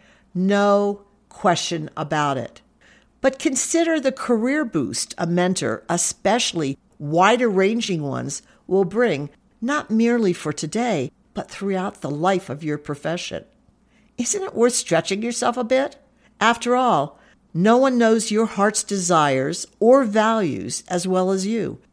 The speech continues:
So why permit someone else to determine your mentor? You have to know that a woman on the rise wouldn't. I've shared the statistics from our leading business research companies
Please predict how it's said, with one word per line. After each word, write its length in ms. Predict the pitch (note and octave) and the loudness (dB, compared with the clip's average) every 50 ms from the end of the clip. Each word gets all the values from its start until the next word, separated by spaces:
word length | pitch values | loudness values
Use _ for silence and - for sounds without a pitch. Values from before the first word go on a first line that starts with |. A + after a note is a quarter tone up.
| _ _ | _ _
So 300 | - - - - - G#3 | -8 -4 -2 0 0 0
why 320 | F#3+ F3 E3+ F3 F#3+ G#3+ B3+ | 0 0 -2 -2 0 -2 -2
permit 440 | C4 - - C#4+ B3 B3+ B3 A#3+ - | -4 -4 -4 -4 -2 -2 -4 -4 -4
someone 440 | - - - A#3 A#3+ A#3+ A#3+ A3+ | -4 -2 0 0 0 0 0 0
else 320 | A3 G3 D#3 D3 D#3+ - - | 0 2 0 0 -2 -4 -6
to 140 | - - E3+ | -8 -6 -6
determine 600 | E3 F3+ F3 - - E3 D#3+ D#3+ D#3+ D#3+ E3 F3 _ _ _ _ _ _ | -4 -4 -4 -2 -2 -2 -2 -2 -4 -4 -6 -8 _ _ _ _ _ _
your 260 | - F3+ A3 B3+ C4+ | -2 -2 0 0 -2
mentor? 680 | A#3 A3 G#3 A#3 C4+ F4 - - - B2 - - - - _ _ _ _ _ _ _ _ | -2 -4 -4 -4 -6 -8 -8 -6 -6 -6 -6 -8 -12 -18 _ _ _ _ _ _ _ _
You 160 | - F#3 G3 | -6 -4 -4
have 380 | F#3 - - A3 G#3 A3 A3 - | -4 -4 -4 -4 -4 -4 -6 -8
to 180 | - A#3 - E3+ | -10 -10 -6 -4
know 520 | D#3+ E3+ F3+ E3 D#3 C#3 C3 C3 C3+ - - - | -2 0 0 0 0 0 -2 -4 -8 -10 -10 -8
that 120 | D3+ D3+ | -6 -4
a 60 | D3+ C#3+ | -2 -2
woman 380 | D3 D3+ E3+ F3+ F#3+ G3+ G3 | -2 -2 0 0 0 0 0
on 160 | F#3+ F#3+ G3 | 0 0 0
the 80 | G3 F#3+ | 0 0
rise 640 | F3+ E3+ D3 C#3 C3 B2 A#2+ A2+ A#2+ - - - - _ _ | 0 0 0 0 -2 -2 -4 -4 -4 -6 -6 -8 -10 _ _
wouldn't. 520 | - D3 D3 D#3 B2+ A2+ - - - - - _ _ _ _ _ _ _ _ - | -6 -2 -2 -2 -2 -2 -8 -14 -18 -20 -20 _ _ _ _ _ _ _ _ 2
I've 180 | F#3+ A3 C4 C4+ | 4 4 4 2
shared 380 | - - - A3+ A3+ A3+ G#3 | 0 0 2 4 4 4 2
the 80 | G3+ G#3+ | 2 0
statistics 800 | G3 - - - E3 - - F3+ F3 F3 - - F#3 F3 - - | -2 -2 -4 -6 -6 -2 0 0 0 0 0 -2 -2 -2 -4 -6
from 240 | - - D#3+ D3 C#3 | -4 -2 -2 -2 -2
our 140 | C3 B2 A2+ | -2 -4 -4
leading 480 | C3 C3+ D3+ E3+ F3 E3+ F#3+ F#3+ F3+ C#3+ | -4 -4 -2 -2 0 0 0 0 0 0
business 420 | D#3 D#3+ D3+ D#3 E3 D#3 D3 - | 0 -2 -2 -2 -4 -4 -6 -4
research 480 | D#3 D#3 D#3+ - - D3 C3+ - - - | -4 -4 -4 -4 -4 -6 -6 -6 -6 -6
companies 560 | - C#3 C3 - C#3+ C3+ C3 C3 B2+ - | -4 -4 -4 -4 -6 -6 -6 -6 -8 -10